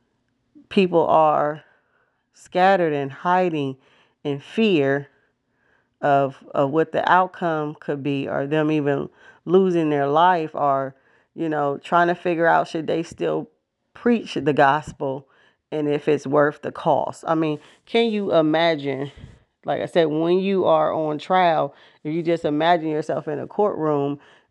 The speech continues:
and you, you know, now you had to take the stand, and the perse-, the, um, prosecutor has to now depose you, and now he's, you know, they, they go into all of your, <laughs> I mean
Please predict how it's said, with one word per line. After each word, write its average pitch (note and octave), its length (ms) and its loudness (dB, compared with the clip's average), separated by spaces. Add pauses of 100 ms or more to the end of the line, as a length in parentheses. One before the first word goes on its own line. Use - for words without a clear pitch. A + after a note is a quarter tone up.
and C#3+ 200 -2
you, E3+ 400 0 (260)
you - 280 -2
know, D#3+ 200 2
now D3+ 260 0
you D#3 200 -4
had D#3 240 2
to D#3 60 -8
take D#3+ 260 -6
the D3 100 -10
stand, D#3 600 -2 (440)
and D3 480 -4 (360)
the D3+ 180 -4
perse-, - 400 -2 (220)
the, D3 280 0
um, C#3+ 160 0
prosecutor E3+ 720 -2
has D3+ 260 -4
to D#3 120 -10
now D3 240 -2
depose G3 560 0
you, C3+ 340 -2 (400)
and D3+ 180 -2
now E3+ 280 2
he's, D#3+ 280 -2 (520)
you D#3+ 120 -4
know, D3+ 120 0
they, D#3 120 2
they D#3 300 0
go E3 300 2
into D3+ 320 -4
all D#3+ 340 0
of D#3+ 80 -2
your, D#3 340 0 (540)
<laughs> - 540 -20
I D#3+ 100 4
mean D3+ 600 -2